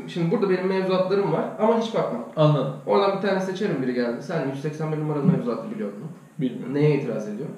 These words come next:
Speaker 1: "Bilmiyorum." diyor. Gidiyor abi, alakası yok orada yani.
Speaker 2: Halbuki çevreyle alakalı.
Speaker 1: Ya, ya,
Speaker 2: Yani
Speaker 1: hiç konuyla alakası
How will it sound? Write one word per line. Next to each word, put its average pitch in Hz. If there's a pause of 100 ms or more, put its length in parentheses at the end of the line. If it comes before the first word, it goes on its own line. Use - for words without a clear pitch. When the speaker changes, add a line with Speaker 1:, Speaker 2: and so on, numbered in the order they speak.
(520)
Speaker 1:
"Bilmiyorum." 131
diyor. 190
Gidiyor 180
abi, -
alakası 127
yok 117 (140)
orada 101
yani. 104 (480)
Speaker 2:
Halbuki 147
çevreyle 147
alakalı. 113
Speaker 1:
Ya, 156
ya, 160
Speaker 2:
Yani -
Speaker 1:
hiç -
konuyla 120
alakası -